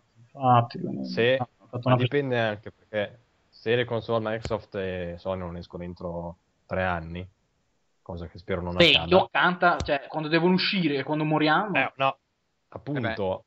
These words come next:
Speaker 3: beh.
Speaker 2: eh, se magari Sony e Microsoft fanno questa cagata, potrei anche pensare di puntare sulla Wii.
Speaker 1: Ma, eh, adesso
Speaker 2: In
Speaker 1: dopo
Speaker 2: caso contrario
Speaker 1: Sony e Microsoft ne parliamo dopo. Secondo me il Wii U, a discapito di tutto, sarà una grandissima console anche per il multipiattaforma e è già stata già veramente supportata in,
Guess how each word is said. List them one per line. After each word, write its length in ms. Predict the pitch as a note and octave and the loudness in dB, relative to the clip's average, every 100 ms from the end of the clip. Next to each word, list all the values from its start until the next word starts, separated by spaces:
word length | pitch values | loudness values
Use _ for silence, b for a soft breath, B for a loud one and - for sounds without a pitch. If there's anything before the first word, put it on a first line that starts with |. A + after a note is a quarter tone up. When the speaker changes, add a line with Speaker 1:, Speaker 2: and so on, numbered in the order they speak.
| G#2 | -4
Speaker 3:
beh. 680 | G2+ G2+ G2+ G2+ G2+ G2+ G2+ | -2 0 0 0 0 0 -2
Speaker 2:
eh, 40 | |
se 100 | G#2+ | -2
magari 320 | A#2 A2+ C3 | -2 2 0
Sony 300 | B2+ C3 C3 | 0 -2 -2
e 380 | B2+ A#2+ A#2 A#2 A#2 | -2 -4 -4 -4 -4
Microsoft 360 | A#2+ A#2+ G#2+ | -4 -6 -8
fanno 180 | A2 G#2 | -8 -8
questa 240 | A2 A2+ | -6 -4
cagata, 1120 | A2 B2+ A#2 A2 A2 B2+ G#2 F#2+ F2+ F2 F2 F2 F2 _ _ _ _ _ _ _ - | -2 2 4 2 4 2 2 0 -6 -10 -14 -18 -20 _ _ _ _ _ _ _ -6
potrei 320 | B2+ B2+ C3+ | -4 0 0
anche 200 | C#3 D3 | 2 0
pensare 400 | D#3 D#3 C3+ D3 | 2 2 2 2
di 80 | C#3 | 0
puntare 380 | A2+ A2+ A#2+ A#2+ | -6 -6 -4 -4
sulla 240 | B2 A2+ | -4 -4
Wii. 360 | G#2+ C#3 A#2 - _ _ _ - | -2 -2 -4 -6 _ _ _ -4
Speaker 1:
Ma, 200 | E3 - A2 | -2 -2 -4
eh, 220 | A2 A#2+ B2 | -12 -10 -8
adesso 240 | D3+ F#3 | -4 0
Speaker 2:
In 40 | E3 | 2
Speaker 1:
dopo 100 | A2+ | 2
Speaker 2:
caso 180 | A2+ | 0
contrario 840 | B2+ D3 D3 A#2+ A#2+ C3+ C3 A2 G2 | -2 -4 0 4 4 4 0 -4 -4
Speaker 1:
Sony 120 | F#2+ | -2
e 60 | F3 | 2
Microsoft 520 | F3+ F#3+ G3+ F#3+ F3+ | 4 4 2 0 2
ne 100 | E3 | 0
parliamo 320 | D#3+ D3+ D3 | 0 2 2
dopo. 140 | C#3+ C3+ | 2 0
Secondo 240 | C#3+ D#3 | 2 4
me 100 | F#3+ | 6
il 260 | F#3+ C3+ D#3 | 4 2 4
Wii 260 | D#3+ D#3 | 8 10
U, 300 | E3 G3+ G3+ - _ _ | 10 8 6 -4 _ _
a 100 | C#3+ | 2
discapito 400 | C3+ - F3 E3 | 4 6 6 6
di 100 | D3+ | 2
tutto, 340 | F#3+ F#3+ G#3+ | 2 2 4
sarà 180 | F#3+ D3 | 6 6
una 120 | C#3 | 6
grandissima 420 | B2+ C3+ E3 F#3 E3+ | 6 4 4 4 4
console 440 | C#3 C3+ D#3+ C#3+ | 4 4 4 4
anche 260 | - D3+ D3 | 4 4 4
per 140 | C#3+ | 6
il 60 | C3+ | 6
multipiattaforma 880 | C3+ B2+ C3+ B2 A#2+ D#3 G#3+ A#3 - | 6 4 2 4 6 8 8 6 6
e 240 | B2+ A#2+ | 6 6
è 80 | C3+ | 6
già 120 | C#3+ | 4
stata 240 | D3 F3+ | 6 4
già 160 | B2+ E3 | 8 8
veramente 340 | G#3 D#3 F3+ | 8 6 4
supportata 800 | F3+ C3+ C#3 C3 C#3 C#3+ F3 F3+ - | 0 -4 -4 2 4 6 6 6 2
in, 260 | B2+ B2 | -6 -6